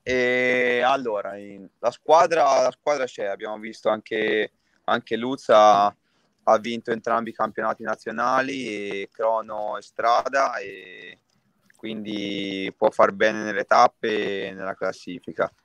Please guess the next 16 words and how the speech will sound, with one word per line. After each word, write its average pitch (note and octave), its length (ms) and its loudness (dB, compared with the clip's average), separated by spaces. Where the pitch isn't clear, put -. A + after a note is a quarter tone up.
Abbiamo A2 1120 2
tanti - 300 0
altri A2+ 280 2
corridori, G#2+ 1120 -2
eh, G2 140 -2
in G2 180 -10
primis A2 420 -8
Mark, B2 440 6
che G2 640 0
è G2 800 2
arrivato F#2+ 720 -2
al G2+ 140 -4
Tour G#2+ 180 -4
appositamente G2+ 840 -6
per, - 260 -2
eh, A#2+ 640 -2